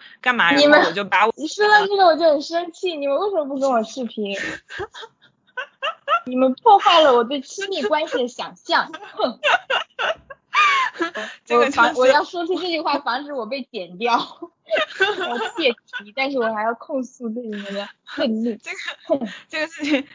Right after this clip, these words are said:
Speaker 1: 就是我前段时间去深圳找了小文跟然子，然后跟他们一起玩了三天，然后在这个过程中，琪琪就一直想跟我们视频，但是我们三个就一直不愿意。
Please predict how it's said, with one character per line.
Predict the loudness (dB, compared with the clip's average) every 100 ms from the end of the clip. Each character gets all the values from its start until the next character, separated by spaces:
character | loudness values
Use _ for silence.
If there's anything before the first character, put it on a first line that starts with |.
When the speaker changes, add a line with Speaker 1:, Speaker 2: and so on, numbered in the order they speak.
| _
Speaker 1:
就 | -6
是 | 0 2
我 | 2
前 | 2 0
段 | 0 -2
时 | -4 -8
间 | -6 -6 -6
去 | -4 -4 -2
深 | 2 2 4
圳 | 4 6
找 | 6 6
了 | 6 4
小 | 0 0
文 | -2 -2
跟 | -2 2
然 | 2 0
子， | -2 0
然 | 2
后 | 0
跟 | -2
他 | -4
们 | -4 -6
一 | -8
起 | -10 -6
玩 | 0 2 4
了 | 2
三 | 2 -2
天， | -2 0
然 | 0 0
后 | 0
在 | 2 2
这 | 0
个 | -2
过 | 0 0
程 | 2 0 2
中， | 0 0 -4 -18 -14
琪 | -10
琪 | -6 -2
就 | 0
一 | 0 -2
直 | -4 -2
想 | -2 -2
跟 | -4 -2
我 | -2
们 | -6 -6
视 | -4 -2
频， | -2 -2
但 | -2 -4
是 | -2
我 | -2
们 | 0 -2
三 | 0 -2 0
个 | -2
就 | 0 -2
一 | -2
直 | -4 -4
不 | -4 -4 -4
愿 | 0 0 0 -2
意。 | -8 -8